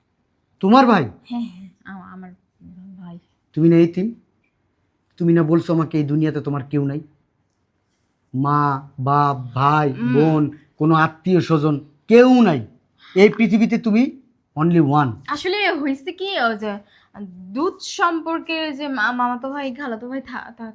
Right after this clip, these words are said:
Speaker 2: থাকে না। ভাই, এদিকে আয়, তুই চলে যা। এই! ভাই, ভাই, অন্য কেউ না। কই যাচ্ছ তুমি?
Speaker 1: এখানে দাঁড়াও।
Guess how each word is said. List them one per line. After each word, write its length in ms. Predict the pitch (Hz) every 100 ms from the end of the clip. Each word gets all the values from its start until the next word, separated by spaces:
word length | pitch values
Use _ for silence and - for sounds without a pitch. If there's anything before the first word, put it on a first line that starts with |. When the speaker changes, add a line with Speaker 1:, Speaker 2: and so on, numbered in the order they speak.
| _
Speaker 2:
থাকে 240 | 214 _
না। 120 | 262 - _ _ -
ভাই, 580 | 262 349 440 523 480 427
এদিকে 240 | 427 427
আয়, 360 | 508 508 523 466
তুই 180 | 453 466
চলে 240 | 480 466
যা। 420 | 523 508 508 466 - - _ _ -
এই! 580 | 370 480 539 480 349 277 - _ - _ _ _ _ _ _ _ _ _ _ _ -
ভাই, 280 | 220 277 226
ভাই, 360 | 196 226 196 185 180 202
অন্য 280 | 262 302 330 311
কেউ 140 | 269 226
না। 180 | 208 - _ _ _ _ _ _ _ -
কই 100 | 330
যাচ্ছ 300 | 330 - 233
তুমি? 420 | 180 208 196 196 _ _ _ _ _ _ 208 - - _ _
Speaker 1:
এখানে 260 | 127 131 127
দাঁড়াও। 280 | 110 98